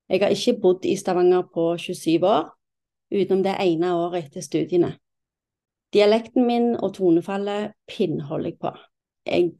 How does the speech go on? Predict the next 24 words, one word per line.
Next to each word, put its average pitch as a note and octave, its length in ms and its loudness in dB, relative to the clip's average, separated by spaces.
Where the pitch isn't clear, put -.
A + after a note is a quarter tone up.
eh, F3 280 0
prøver F#3 380 0
virkelig F3 640 0
å F#3 120 -4
holde E3+ 320 2
kontrollen F#3+ 460 2
på E3+ 160 2
det, B3+ 200 0
men, G#3 240 2
eh, F#3 140 -2
av F3 80 -6
og F#3 60 -10
til F#3 120 -4
sklir F3 360 -4
det - 0 -
litt F#3+ 180 -4
ut. C4+ 300 0
Men F#3+ 180 -2
fortell G3+ 340 0
meg G#3 120 4
gjerne F3 200 2
om F#3 160 0
en F#3+ 240 2
person G3+ 460 -2